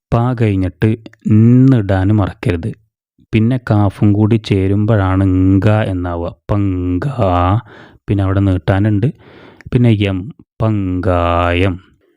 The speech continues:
അങ്ങനെ ഉസ്താദ്മാർ പറയുമ്പോൾ ഓരോ അക്ഷരങ്ങൾ റിപ്പീറ്റ്,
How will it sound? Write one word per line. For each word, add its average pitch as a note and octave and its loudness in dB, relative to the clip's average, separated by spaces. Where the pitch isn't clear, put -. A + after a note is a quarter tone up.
അങ്ങനെ G#2 0
ഉസ്താദ്മാർ G2+ -2
പറയുമ്പോൾ G2 -2
ഓരോ G#2+ 2
അക്ഷരങ്ങൾ G2+ -2
റിപ്പീറ്റ്, A#2 0